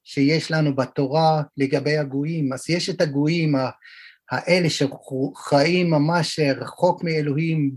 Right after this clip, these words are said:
בלי אלוהים בכלל, בלי, בלי יראת אלוהים, יש את סדום ועמורה,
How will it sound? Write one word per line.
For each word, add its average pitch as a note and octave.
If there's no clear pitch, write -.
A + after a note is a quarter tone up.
בלי F3
אלוהים E3
בכלל, E3
בלי, F3
בלי D3
יראת E3
אלוהים, C#3+
יש C#3
את -
סדום F3+
ועמורה, C#3+